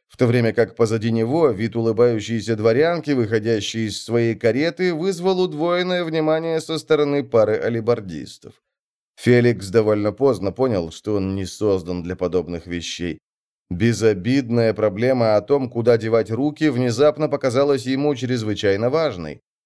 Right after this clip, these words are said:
Даже прижимание к груди Ульрики во время простого механического вдоха ощущалось как неподходящий уровень контакта. "Добрый вечер", — сказала Ульрика с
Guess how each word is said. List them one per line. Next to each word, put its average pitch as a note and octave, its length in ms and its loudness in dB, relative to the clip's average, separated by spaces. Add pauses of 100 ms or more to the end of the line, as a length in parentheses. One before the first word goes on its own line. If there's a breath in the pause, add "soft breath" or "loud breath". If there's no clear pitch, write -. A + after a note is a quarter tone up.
(120)
Даже G2 260 0
прижимание G2+ 720 -4
к E2+ 120 -14
груди G2+ 500 -4
Ульрики C3 500 -4
во F#2 160 -2
время F#2+ 300 -2
простого F#2+ 480 -2
механического G2+ 880 -2
вдоха A#2+ 540 0
ощущалось A2+ 720 0
как G#2 220 -2
неподходящий F#2+ 880 -2
уровень F2 400 -4
контакта. - 800 -8 (840)
"Добрый G3 800 2
вечер", — F#3 640 -2 (240)
сказала A2+ 500 4
Ульрика C#3+ 580 0
с - 120 -8